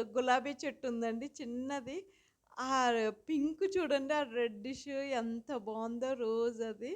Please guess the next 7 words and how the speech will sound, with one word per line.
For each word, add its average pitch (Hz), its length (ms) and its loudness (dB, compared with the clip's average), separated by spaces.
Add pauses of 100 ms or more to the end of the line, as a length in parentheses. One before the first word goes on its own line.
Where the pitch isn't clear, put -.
(1700)
ఆంటీ 226 320 -6
కోసి 220 400 -4
ఇచ్చారు 208 500 -10
నాకు. 202 360 -10 (1000)
చూడండి 254 420 -6
ఎంత 240 340 -4 (140)
బాగుందో. 240 560 -4